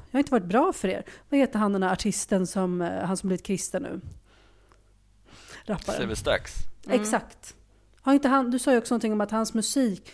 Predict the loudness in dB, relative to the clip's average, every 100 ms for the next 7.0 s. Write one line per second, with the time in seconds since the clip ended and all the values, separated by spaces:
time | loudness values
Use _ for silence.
0 | -14 -6 2 4 4 2 2 0 0 0
1 | 0 0 0 0 2 0 -2 -2 -2 -2
2 | -6 -8 -12 -12 -14 -6 -4 0 0 0
3 | 0 -2 -4 -6 -4 -4 -4 -4 -4 -4
4 | -6 -6 -8 -8 -10 -12 -6 -4 -4 -6
5 | -6 -4 -4 -4 -2 -2 0 0 0 0
6 | -2 -2 -6 -6 -8 -6 -6 -6 -6 -10